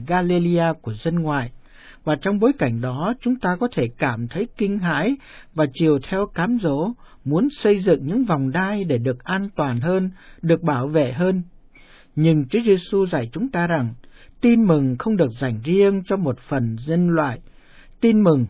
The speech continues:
được loan báo cho tất cả mọi người. Đó là một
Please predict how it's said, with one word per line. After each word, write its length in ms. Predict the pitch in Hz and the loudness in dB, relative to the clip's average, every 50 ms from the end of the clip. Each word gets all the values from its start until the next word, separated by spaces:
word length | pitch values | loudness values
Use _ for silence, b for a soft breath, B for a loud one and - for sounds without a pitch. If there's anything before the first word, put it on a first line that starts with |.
| - - | -6 -6
được 240 | 139 139 131 127 147 | -4 -4 -4 -2 -2
loan 240 | 175 180 185 180 | -2 -2 -2 -2
báo 260 | 165 151 147 165 220 - - | -2 -2 -2 -2 -2 -4 -4
cho 100 | - 202 | -6 -6
tất 200 | - - 359 359 - | -4 -4 -6 -4 -4
cả 160 | - 151 127 | -4 -4 -2
mọi 220 | 120 127 135 131 127 | -2 -2 -2 -2 0
người. 340 | 135 143 143 135 127 113 - - - - - B B B B B B - | 0 2 2 2 0 -2 -6 -12 -18 -20 -20 B B B B B B -6
Đó 220 | 131 131 139 185 | -4 -2 0 2
là 120 | 262 247 220 | 2 2 2
một 180 | 175 147 135 | 2 0 0